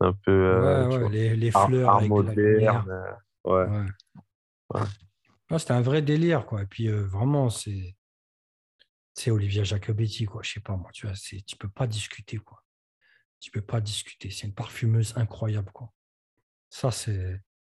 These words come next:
Speaker 2: c'est du très, très lourd, très, très lourd. Et j'ai envie d'en placer une comme ça, ça me vient à l'esprit, euh,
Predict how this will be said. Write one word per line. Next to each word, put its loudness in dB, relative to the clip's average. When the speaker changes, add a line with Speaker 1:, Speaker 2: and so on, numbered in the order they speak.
Speaker 2:
c'est -6
du -6
très, -2
très 0
lourd, -4
très, -8
très -6
lourd. -6
Et 0
j'ai 2
envie 4
d'en 2
placer 0
une 4
comme 2
ça, 2
ça 0
me 2
vient 2
à 0
l'esprit, -2
euh, -2